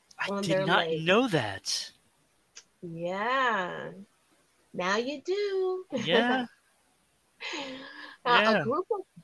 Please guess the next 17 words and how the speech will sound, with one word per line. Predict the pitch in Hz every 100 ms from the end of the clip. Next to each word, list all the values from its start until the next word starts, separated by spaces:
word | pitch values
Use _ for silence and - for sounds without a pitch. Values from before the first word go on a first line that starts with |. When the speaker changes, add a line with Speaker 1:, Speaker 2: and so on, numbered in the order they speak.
| _
Speaker 2:
butterflies | 180 233 466 392 - 196 170 160 160 -
is | 175 185
known | 196 233 311 370 - -
as | 185 170 160 190 - _ _ _ _ - _ 190
a | 185 190 _ _ _ -
flutter | 180 214 311 214 147 180 269 - _ -
and | 190 202
have | 214 196
skeletons | - - - - 269 330 370 - 233 196 175 - -
outside | 240 339 - 254 208 196
of | 180 160
their | 175 160 - -
body, | 233 381 240 - 156 247 - - - -
which | 185 208 -
is | 185 180
the | 180 - -
exoskeleton. | 339 - - 220 - - 165 143 - - -